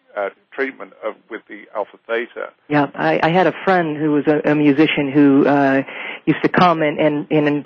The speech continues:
Speaker 2: especially request alpha theta sessions, partly because she found it so creatively enhancing, <laughs> but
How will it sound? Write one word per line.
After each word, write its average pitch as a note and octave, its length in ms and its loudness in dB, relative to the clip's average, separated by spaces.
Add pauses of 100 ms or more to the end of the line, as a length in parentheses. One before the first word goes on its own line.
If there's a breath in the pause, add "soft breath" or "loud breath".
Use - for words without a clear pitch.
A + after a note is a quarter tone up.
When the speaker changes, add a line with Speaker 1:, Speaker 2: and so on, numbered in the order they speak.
Speaker 2:
especially F3+ 360 0
request D#3 460 -2
alpha D3+ 320 0
theta D3+ 180 2 (120)
sessions, F3 340 0 (100)
partly G3 280 2
because D3 280 -2
she D3+ 160 0
found E3+ 260 2
it - 100 -2 (120)
so G3 240 2 (180 loud breath)
creatively D3+ 680 2
enhancing, D3 680 0
<laughs> - 0 -
but D3+ 120 0